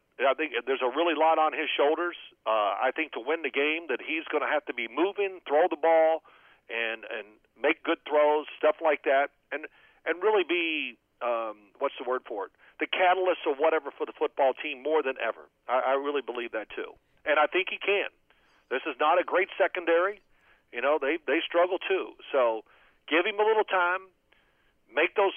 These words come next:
throws. If running lanes open up, as we've talked about so much this year, run. If he, that leg is, well, I heard him say it's not, he's not the best, but if it's good enough, limp for five yards. <laughs>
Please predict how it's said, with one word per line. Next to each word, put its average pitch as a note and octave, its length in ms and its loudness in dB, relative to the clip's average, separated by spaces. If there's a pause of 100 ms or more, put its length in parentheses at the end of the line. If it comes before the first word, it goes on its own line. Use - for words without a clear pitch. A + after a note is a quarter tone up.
throws. F3 400 4 (120)
If B2 160 -4
running F#3 280 2
lanes F#3+ 260 -2
open F3+ 260 2
up, E3+ 300 2
as C3+ 60 -8 (100)
we've F3 240 -8
talked - 320 -6
about C#3+ 280 -2 (300)
so G3+ 160 6
much G3+ 200 2 (100)
this C3 220 -4
year, B2 280 -4 (540)
run. C3 400 2 (180)
If C#3+ 180 0
he, D3+ 160 0 (100)
that F3+ 240 4
leg F#3 260 2
is, D3 160 0 (340)
well, C#3 160 -2
I D3 140 4
heard D3 100 0
him A#2+ 200 -8
say D3 180 2
it's - 140 -12
not, C3+ 200 0 (200)
he's A#2 160 -12
not D3+ 180 2
the C#3 80 -6
best, C#3 320 2 (100)
but B2 120 0
if C#3 80 0
it's F3 200 -2
good F3+ 160 2
enough, F3 260 2 (540)
limp D#3+ 300 2 (320)
for C3+ 120 0
five C3 280 4
yards. G2 320 0 (320)
<laughs> - 300 -4